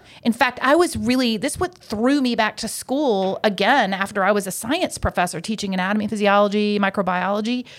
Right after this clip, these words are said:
I was teaching, you know, thinking, "I'm rocking this thing. I'm talking about the cardiovascular system, the heart. It's awesome." I asked a really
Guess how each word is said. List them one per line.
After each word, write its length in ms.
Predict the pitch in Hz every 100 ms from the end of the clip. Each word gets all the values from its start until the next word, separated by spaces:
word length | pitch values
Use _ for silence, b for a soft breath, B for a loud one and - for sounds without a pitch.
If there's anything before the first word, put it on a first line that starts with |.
| B B B B B _
I 300 | 233 269 330
was 280 | 277 254 - _ -
teaching, 760 | - 392 480 - 196 190 220
you 80 | 262
know, 100 | 240
thinking, 380 | 220 - 311 240
"I'm 180 | 190 170
rocking 440 | 254 359 359 339
this 200 | 294 -
thing. 380 | - 285 262 220
I'm 160 | 262 302
talking 340 | 294 330 311
about 300 | 302 311 311
the 80 | 320
cardiovascular 840 | 294 320 330 330 339 339 349 320 302
system, 460 | 320 294 - 285
the 80 | 269
heart. 440 | 320 349 330 294
It's 100 | 240
awesome." 540 | 370 339 330 311 277 240 B B B B B B B
I 100 | -
asked 320 | 320 302 - 269
a 80 | 254
really 320 | 277 254